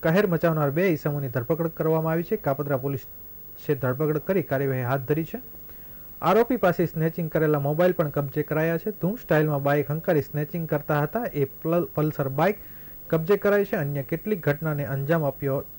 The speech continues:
તેવી કાપોદ્રા પોલીસ તપાસ આરંભી છે. બાતમીના આધારે કાપોદ્રા પોલીસ સ્ટેશનના મોબાઈલ સ્નેચિંગ ગુનાનો ભેદ ઉકેલવામાં આવ્યો હતો. સ્નેચિંગના બે ફોન તથા ગુનામાં ઉપયોગમાં લેવાય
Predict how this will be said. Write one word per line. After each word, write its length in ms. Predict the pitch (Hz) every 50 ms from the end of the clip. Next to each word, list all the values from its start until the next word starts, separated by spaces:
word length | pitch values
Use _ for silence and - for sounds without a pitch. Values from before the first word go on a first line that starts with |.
| - -
તેવી 180 | - 139 135 131
કાપોદ્રા 480 | - - 147 143 - 196 196 220 214 185
પોલીસ 260 | 156 156 147 135 - -
તપાસ 300 | - - - 147 147 139 - - - -
આરંભી 340 | 135 139 151 151 151 170
છે. 160 | 160 - - 247 254 - - - - - - - - - - - - - -
બાતમીના 500 | 160 170 185 - - 220 214 220 208 175
આધારે 240 | 160 147 175 165 160
કાપોદ્રા 380 | - 151 143 - 151 156 156
પોલીસ 200 | 143 143 147 143
સ્ટેશનના 460 | - - - 147 - - 147 139 135
મોબાઈલ 320 | 131 131 139 139 151 160 156
સ્નેચિંગ 460 | - - - 139 139 - - 139 135
ગુનાનો 320 | 127 139 139 139 131 127
ભેદ 340 | 120 113 139 147 175 170 151
ઉકેલવામાં 480 | 143 131 - 143 135 131 127 131 135 135
આવ્યો 240 | 135 143 147 147 160
હતો. 180 | 165 - 202
સ્નેચિંગના 520 | 190 - - 131 135 - - 147 139 131 127
બે 180 | 135 156 175
ફોન 240 | 175 - - 190 190
તથા 260 | 180 170 143 - 139
ગુનામાં 400 | 120 120 135 139 143 139 131 127
ઉપયોગમાં 420 | 127 - - 143 131 127 131 127 123
લેવાય 280 | 127 131 135 135 131